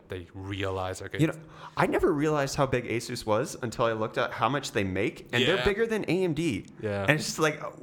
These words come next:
Speaker 2: how, whoa, okay, Asus
Speaker 1: Actually, in the
Speaker 2: makes a
Speaker 1: beginning, I
Speaker 2: lot
Speaker 1: thought
Speaker 2: of money.
Speaker 1: M S I was the biggest.
Speaker 2: Okay, yeah.
Speaker 1: And
Speaker 2: Asus
Speaker 1: not
Speaker 2: makes
Speaker 1: even
Speaker 2: everything.
Speaker 1: Yeah.
Speaker 2: 'Cause it's not just, like, the gaming products, it's, like, all of the, the stuff that goes into the O E M computers that you
Speaker 1: Mm.
Speaker 2: never see, but they,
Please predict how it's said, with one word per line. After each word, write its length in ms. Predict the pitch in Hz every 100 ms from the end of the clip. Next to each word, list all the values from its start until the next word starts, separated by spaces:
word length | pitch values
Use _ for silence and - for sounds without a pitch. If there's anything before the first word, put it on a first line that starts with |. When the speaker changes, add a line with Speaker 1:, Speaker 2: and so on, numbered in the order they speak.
| -
Speaker 2:
how, 300 | - - 381 -
whoa, 680 | 156 233 349 160 107 98 -
okay, 380 | 160 180 127 95
Asus 40 |
Speaker 1:
Actually, 240 | 139 156 160
in 60 |
the 40 | 147
Speaker 2:
makes 100 | -
a 40 |
Speaker 1:
beginning, 180 | 143 117
I 60 |
Speaker 2:
lot 80 | 131
Speaker 1:
thought 80 | 147
Speaker 2:
of 60 | 123
money. 60 |
Speaker 1:
M 40 | 113
S 120 | -
I 100 | 131
was 180 | 127 107
the 60 | 92
biggest. 400 | 92 87 - - 131
Speaker 2:
Okay, 360 | 135 110 92
yeah. 220 | 110 101 104
Speaker 1:
And 280 | 101 98 92 - - - - -
Speaker 2:
Asus 340 | 147 196 175
Speaker 1:
not 100 | 131
Speaker 2:
makes 120 | 98 98
Speaker 1:
even 140 | 90
Speaker 2:
everything. 720 | 113 139 113 92 90 69 92 -
Speaker 1:
Yeah. 120 | 65 -
Speaker 2:
'Cause 120 | 139
it's 140 | 139 139
not 180 | 180 196
just, 220 | 165 123
like, 160 | 110
the 80 | 104
gaming 300 | 101 117 113
products, 420 | 82 87 58 -
it's, 260 | 101 - -
like, 220 | 95 87 -
all 200 | 113 117
of 140 | 104
the, 360 | 104 98 90 85
the 80 | 87
stuff 320 | - 110 -
that 140 | 92
goes 220 | 104 101 101
into 220 | 95 90
the 200 | 92 95
O 140 | 101
E 80 | 95
M 160 | 95 107
computers 460 | 98 92 92 90
that 100 | -
you 100 | 98
Speaker 1:
Mm. 120 | 101 113
Speaker 2:
never 300 | 107 104 92
see, 340 | - 123 -
but 200 | 101 -
they, 320 | 98 95 -